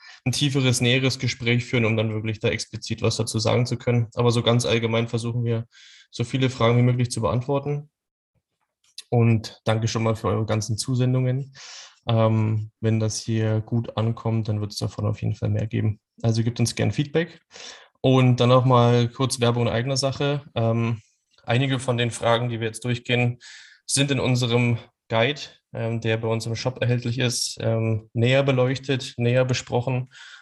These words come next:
Ähm, oder wenn ihr sagt, okay, ähm, ich möchte mich proteinreicher, ausgewogener ernähren, äh, mehr in der Balance leben,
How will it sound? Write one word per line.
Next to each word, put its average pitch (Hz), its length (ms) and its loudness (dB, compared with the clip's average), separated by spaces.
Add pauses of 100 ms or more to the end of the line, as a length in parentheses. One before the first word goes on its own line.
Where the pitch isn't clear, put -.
(140)
Ähm, 110 720 0 (640)
oder 123 760 2
wenn 113 260 2
ihr 113 360 -2
sagt, 110 640 -4
okay, 117 560 0
ähm, 107 480 0 (100)
ich - 140 -12
möchte 113 260 -2
mich 107 420 -6 (440)
proteinreicher, 120 800 2
ausgewogener 117 880 2
ernähren, 120 960 -2 (120)
äh, 110 220 -6
mehr 110 260 -2
in 113 100 0
der 110 100 0
Balance 113 500 -2
leben, 117 440 -2